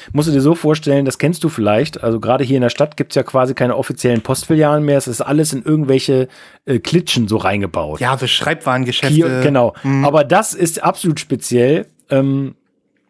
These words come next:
Speaker 1: das ist an einem Reformhaus.
Speaker 2: Oh.
Speaker 1: Ja, äh, und die, ähm, die Dame, die das betreibt, die ist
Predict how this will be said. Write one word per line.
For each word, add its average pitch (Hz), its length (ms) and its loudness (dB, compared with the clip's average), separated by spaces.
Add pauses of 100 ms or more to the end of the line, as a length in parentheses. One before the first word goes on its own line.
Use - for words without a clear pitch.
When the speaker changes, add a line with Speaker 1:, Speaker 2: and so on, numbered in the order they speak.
(340)
Speaker 1:
das 143 180 -2
ist 147 140 -2
an 139 80 0
einem 135 260 0
Reformhaus. 143 1120 -2 (220)
Speaker 2:
Oh. 135 320 -12
Speaker 1:
Ja, 123 300 -2 (420)
äh, 135 340 2 (160)
und 147 560 2
die, 135 360 4
ähm, 120 560 0
die 117 120 -2
Dame, 147 280 2
die 143 80 0
das 131 160 2
betreibt, 139 680 -4
die 127 140 -6
ist - 380 -6